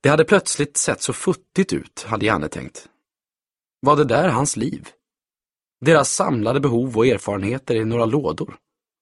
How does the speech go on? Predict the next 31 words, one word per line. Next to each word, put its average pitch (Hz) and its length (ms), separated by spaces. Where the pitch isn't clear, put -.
Bara 160 260
ett - 100
litet 180 540
hörn 143 360
av 117 100
den 120 140
gigantiska 117 560
containern 101 540
hade 104 180
varit 110 220
fylld 95 260
med 98 120
deras 92 220
saker 95 400
när 92 160
den 95 120
förseglades, 78 640
och 131 120
han 147 120
undrade 131 500
vad 131 140
det 131 40
var 127 100
för 139 120
fel 120 360
med 131 120
just 120 220
deras 156 340
packning. - 440
Eller 127 400
liv. 90 400